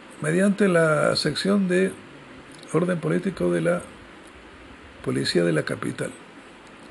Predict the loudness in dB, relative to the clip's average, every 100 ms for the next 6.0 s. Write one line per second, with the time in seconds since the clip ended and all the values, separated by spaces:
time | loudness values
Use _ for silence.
0 | -20 -20 -20 -20 -20 -20 -20 -20 -20 -16
1 | -6 -2 -2 -4 -20 -20 -20 -20 -20 -20
2 | -20 -20 -20 -20 -20 -20 -20 -8 -2 2
3 | 2 4 4 4 6 4 4 4 4 4
4 | 4 2 -2 -6 -6 0 2 2 0 -6
5 | -4 -2 -2 -2 -4 0 -2 -2 -6